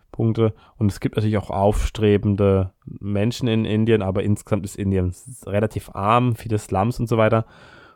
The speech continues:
Und ich glaube, das liegt unter anderem auch an diesen Zwängen, die durch das Kastensystem hervorgerufen werden.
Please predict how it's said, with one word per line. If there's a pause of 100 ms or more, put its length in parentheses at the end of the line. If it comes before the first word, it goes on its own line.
Und
ich
glaube,
das
liegt
unter
anderem
auch
an
diesen (760)
Zwängen,
die
durch
das
Kastensystem
hervorgerufen
werden.